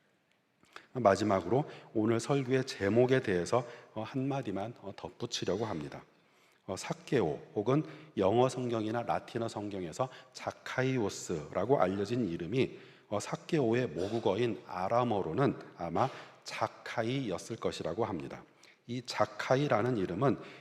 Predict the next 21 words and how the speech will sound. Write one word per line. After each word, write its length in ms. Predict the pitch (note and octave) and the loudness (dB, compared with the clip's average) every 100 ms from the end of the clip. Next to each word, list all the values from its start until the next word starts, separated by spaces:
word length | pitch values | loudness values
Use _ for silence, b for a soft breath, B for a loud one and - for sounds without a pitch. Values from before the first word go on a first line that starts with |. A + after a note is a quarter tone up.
| B G2 | B 2
예수님 480 | A2+ - C3+ C#3 | 2 2 2 2
당시의 560 | C#3 G2 F#2+ - G2 F2+ | 0 -4 -2 -2 -2 -4
유대 240 | G2+ A#2+ | -2 0
사회에서 600 | A#2+ - B2+ A2+ E2 B2 - B B | 0 -4 -4 -4 -2 -4 -4 B B
보편적인 760 | - A#2+ - C#3 A#2+ A2 C3 F2 | 0 0 2 0 0 0 -2 -2
이름이었고, 760 | - A2 F2 D2+ - A#2 - B B A2+ | -4 -2 -2 -6 0 0 0 B B -6
유명한 600 | G#2+ B2 A#2 C3 D3 C3+ | -2 0 2 0 0 -2
랍비, 460 | F2+ - - F#2+ - - | -6 -6 -8 -8 -8 -14
어, 100 | D#2+ | -14
탈무드 460 | - C#3+ C#3+ C#3+ C#3 | -4 -2 0 -2 -6
시대의 300 | - G#2 A#2 | -4 -2 0
랍비들 460 | D#2+ - A#2 A2+ | 0 0 0 0
중에도 440 | A2+ G2 E2 A2 D3 B B - | -2 -2 -2 0 -2 B B -8
자카이라는 920 | - G2+ - B2 B2+ A2+ A2+ A2+ F#2 | -6 -6 0 2 4 4 2 0 -4
이름을 320 | G2 G2+ G#2+ | -4 -4 -4
가진 400 | - F2+ G#2 G#2+ | -6 -8 -6 -6
분들이, 440 | F#2 D#2 E2 D3 D#3+ B - | -6 -8 -2 -2 -2 B -10
어, 60 | B2 | -6
여러 260 | F2 E2 G#2 | -2 0 0
명 200 | A#2+ B2 | 2 0
있었습니다. 600 | E2 G#2 - E2+ C#2+ | -2 -6 -8 -10 -12